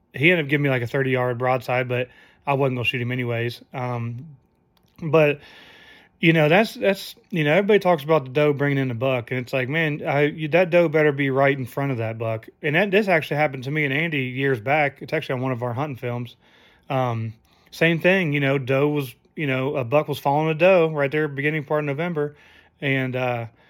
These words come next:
you know, she was just eighty yards ahead of him and, uh, kinda just roamed her way to downwind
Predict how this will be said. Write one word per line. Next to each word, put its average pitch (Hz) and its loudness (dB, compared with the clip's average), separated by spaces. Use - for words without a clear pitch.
you 156 0
know, 151 0
she 143 0
was 139 0
just 143 -2
eighty 165 -2
yards 165 2
ahead 180 2
of 185 -2
him 117 -6
and, 131 -4
uh, 127 -2
kinda 139 -4
just 135 -4
roamed 143 -2
her 160 2
way 160 2
to 147 -2
downwind 156 -2